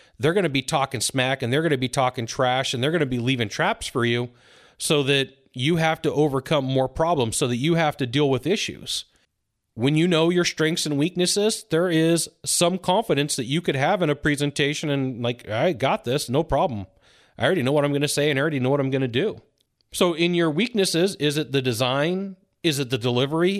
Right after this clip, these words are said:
Is it the price? Is it something else? I mean, do you have a weakness in the manufacturing process? Do you have a product that isn't rated as high as everybody else?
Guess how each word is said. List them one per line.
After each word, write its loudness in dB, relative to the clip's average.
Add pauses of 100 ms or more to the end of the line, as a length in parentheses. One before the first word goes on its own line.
Is -2
it -14
the -4
price? -2 (320)
Is -2
it -4
something 0
else? 0
I -4
mean, 0 (320)
do -4
you 2
have 2
a 4
weakness 0
in 0
the 0
manufacturing 0
process? -2 (640)
Do -6
you 2
have 2
a 2
product 0
that 0
isn't -2
rated 0
as -2
high 0
as 2
everybody 0
else? -2